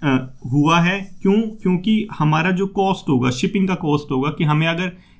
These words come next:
किसी अपने माल को समुद्री, अ, रास्ते से यूरोप में भेजना है, तो हमारा जो लॉन्ग रूट है, basically हम उसे अडॉप्ट करते हैं। जैसे आप सभी को पता है, मिडिल ईस्ट में वहाँ पे प्रॉब्लम चल रही है, तो अब वहाँ से ना लेके हम केप ऑफ टाउन से लेके जाएंगे, अ, अफ्रीका के,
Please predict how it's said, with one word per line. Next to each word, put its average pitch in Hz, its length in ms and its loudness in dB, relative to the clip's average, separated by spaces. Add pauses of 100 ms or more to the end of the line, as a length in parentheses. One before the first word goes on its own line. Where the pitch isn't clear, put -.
(100)
किसी 165 200 2
अपने 170 260 4
माल 147 320 6
को 165 220 -2
समुद्री, 156 500 2
अ, - 140 -6
रास्ते 139 520 2
से 175 360 -2
यूरोप 151 360 4
में 175 120 4
भेजना 131 320 2
है, 165 120 0
तो 180 220 -2
हमारा 151 400 2
जो 175 140 2
लॉन्ग 156 360 4
रूट 170 200 2
है, 165 140 0
basically 151 340 -2
हम 147 180 0
उसे 143 160 -4
अडॉप्ट 131 320 -2
करते 143 260 -4
हैं। 147 160 -2
जैसे 139 200 -2
आप 139 100 0
सभी 143 220 -4
को 139 140 -2
पता 143 80 -2
है, 147 60 2
मिडिल 165 260 4
ईस्ट 147 240 2
में 156 100 2
वहाँ 143 180 0
पे 151 180 -4 (460)
प्रॉब्लम 143 360 6
चल 143 220 2
रही 131 140 4
है, 165 100 2
तो 170 120 -4
अब 185 680 2
वहाँ 143 440 4
से 202 160 0
ना 180 140 2
लेके 165 340 0
हम 180 140 2
केप 160 300 0
ऑफ 165 180 -2
टाउन 147 200 2
से 175 100 0
लेके 160 220 0
जाएंगे, 151 300 -2
अ, 151 220 -4
अफ्रीका 139 380 0
के, 156 220 -2